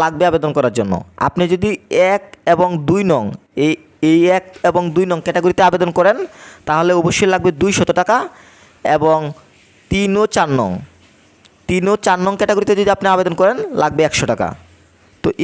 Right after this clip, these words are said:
এই হচ্ছে আপনার টাকার বিষয়টি। তো এসএমএস করতে হবে কিন্তু Teletok প্রিপেড সিমের মাধ্যমে। তো কীভাবে করতে হবে, এখানে উদাহরণস্বরূপ দেওয়া রয়েছে, প্রথম এসএমএস এবং দ্বিতীয় এসএমএস, এভাবেই কিন্তু আপনাকে এসএমএসটি করতে হবে। তো আপনার চাপ নেওয়ার কোনো দরকার নেই। আপনি যদি আমার মাধ্যমে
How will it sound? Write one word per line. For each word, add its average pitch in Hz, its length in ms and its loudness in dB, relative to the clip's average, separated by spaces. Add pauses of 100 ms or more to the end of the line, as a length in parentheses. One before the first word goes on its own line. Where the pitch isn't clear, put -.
এই 208 140 2
হচ্ছে 196 220 -2 (100)
আপনার 185 220 -2
টাকার 170 200 -2 (100)
বিষয়টি। 180 340 -2 (760)
তো 156 60 -2 (140)
এসএমএস 202 300 -2 (100)
করতে 202 240 0
হবে 190 200 0
কিন্তু 196 220 -2
Teletok 185 360 -2
প্রিপেড 180 300 -2
সিমের 208 300 0
মাধ্যমে। 113 340 -2 (400)
তো 135 120 -4
কীভাবে 180 300 0
করতে 208 220 0
হবে, 214 180 2
এখানে 175 180 0 (200)
উদাহরণস্বরূপ 170 540 0
দেওয়া 190 220 2
রয়েছে, 165 240 0 (140)
প্রথম 156 280 -2
এসএমএস 196 340 -2 (480)
এবং 151 120 0 (120)
দ্বিতীয় 190 300 0
এসএমএস, - 280 -2 (160)
এভাবেই 165 320 0
কিন্তু 180 180 -2
আপনাকে 165 240 -4
এসএমএসটি 165 400 -2
করতে 180 240 0
হবে। 185 160 2 (500)
তো - 40 -4 (100)
আপনার 175 300 -2
চাপ 180 240 -4
নেওয়ার 180 220 2
কোনো 170 160 0
দরকার 185 280 0
নেই। 220 100 -2 (420)
আপনি - 160 -6 (100)
যদি 160 220 2
আমার 156 220 0
মাধ্যমে 165 240 0